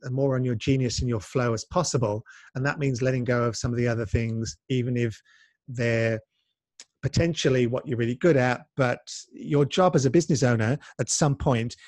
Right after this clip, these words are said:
is not to be the best technician in the, in the company, but to be the best possible business owner, which means systems, which means learning how to get your marketing to work, all the other things that you might not like.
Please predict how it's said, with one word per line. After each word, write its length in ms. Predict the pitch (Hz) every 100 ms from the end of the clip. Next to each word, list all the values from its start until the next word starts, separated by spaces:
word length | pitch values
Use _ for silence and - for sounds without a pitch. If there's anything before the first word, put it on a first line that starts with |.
| _
is 100 | 135
not 220 | 135 156 -
to 80 |
be 140 | 156 143
the 100 | 135
best 320 | 127 123 -
technician 500 | 135 - 160 - 156
in 140 | 123
the, 180 | 113 104 - _ _ -
in 140 | 120
the 60 | 113
company, 600 | - 143 135 110 113 139 - _ -
but 120 | 131
to 100 | 127
be 160 | 147
the 100 | 135
best 340 | - 143 135 -
possible 400 | 135 - 117 104
business 340 | 131 113 110 127
owner, 380 | 127 110 98 - _ _
which 180 | - -
means 320 | 139 135 104
systems, 480 | - 143 - 120 107
which 180 | 120 -
means 360 | 127 123 107 - - -
learning 300 | 131 135 123
how 160 | 123 123
to 200 | - 120
get 260 | - 127 127
your 100 | 120
marketing 400 | 139 143 127 117
to 140 | 117
work, 260 | 113 110 -
all 160 | 160
the 100 | 151
other 160 | 147 139
things 260 | 143 131
that 60 | 131
you 60 | 127
might 220 | 131 127
not 200 | 117 135
like. 380 | 170 143 123